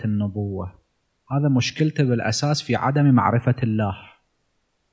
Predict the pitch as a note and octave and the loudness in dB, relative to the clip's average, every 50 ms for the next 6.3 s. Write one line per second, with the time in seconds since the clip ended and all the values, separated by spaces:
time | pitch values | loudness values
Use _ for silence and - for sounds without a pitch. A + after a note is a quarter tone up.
0 | _ _ _ _ _ _ _ _ _ _ _ _ _ _ _ _ _ _ _ _ | _ _ _ _ _ _ _ _ _ _ _ _ _ _ _ _ _ _ _ _
1 | _ _ _ _ _ _ _ _ _ _ _ _ _ _ _ _ _ _ _ _ | _ _ _ _ _ _ _ _ _ _ _ _ _ _ _ _ _ _ _ _
2 | _ _ _ _ _ _ _ _ _ _ _ _ _ _ _ _ _ _ - A#2 | _ _ _ _ _ _ _ _ _ _ _ _ _ _ _ _ _ _ -6 -2
3 | A#2+ A#2+ B2 A#2+ B2 A#2+ A2+ A#2 A#2+ A#2 A#2 C3 C#3+ D#3 E3 D#3+ C3+ C#3 C#3+ D3 | -2 0 0 2 0 0 0 0 0 0 2 2 2 4 4 4 4 2 2 0
4 | - - - B2 A#2+ - A2+ A#2+ A#2+ A#2+ A#2+ B2 A#2 A2+ A2 G2+ G#2 G#2 G#2 - | 0 -2 -2 -2 -2 0 2 4 4 6 6 6 6 6 4 4 2 -2 -8 -12
5 | - _ _ _ _ _ - A#2 A2+ A2+ A2 - G#2 G2+ A2 B2 B2 A#2+ A2+ G#2+ | -18 _ _ _ _ _ -6 -2 -2 0 0 0 0 0 2 4 6 6 6 6
6 | G#2+ G#2 G2 - - | 4 2 -2 -6 -10